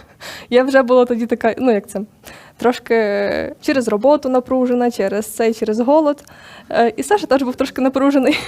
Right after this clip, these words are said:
<laughs> Насправді суп весь не вилився. Вилилось, ну, д-, трохи, але достатньо, щоб все заляпати. І насправді я стою така,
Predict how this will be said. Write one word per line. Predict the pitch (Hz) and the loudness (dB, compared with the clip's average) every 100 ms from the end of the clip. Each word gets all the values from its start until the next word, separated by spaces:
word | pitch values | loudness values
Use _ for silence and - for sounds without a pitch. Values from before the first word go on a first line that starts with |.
| 277 - 330 349 | -12 -14 -2 0
<laughs> | 453 - - 240 - | 0 -2 -6 -10 0
Насправді | 254 - 247 262 381 370 320 277 | 0 2 4 6 6 4 0 -2
суп | - 339 339 | 0 0 0
весь | 254 254 277 | 2 2 2
не | 226 247 | 4 4
вилився. | 240 247 190 - - - | 6 4 2 -4 -10 -6
Вилилось, | 202 311 339 294 - | 2 2 4 0 -2
ну, | 277 277 - - | 0 0 -2 -20
д-, | - 214 | -14 -12
трохи, | - 262 330 440 440 392 | -4 4 4 4 -2 0
але | 254 262 | 2 2
достатньо, | 254 - 320 320 | 2 2 2 2
щоб | - 226 | -4 -6
все | - 247 | 0 0
заляпати. | 240 208 190 214 330 - | 2 2 0 -2 -6 -6
І | - | -2
насправді | 269 269 254 262 320 311 285 285 285 - - - - | -2 -2 2 2 2 0 -2 -2 -2 -8 -20 -20 -14
я | 208 233 277 | 2 4 2
стою | - 262 240 277 320 | 0 -2 0 0 0
така, | 311 294 294 | -2 2 2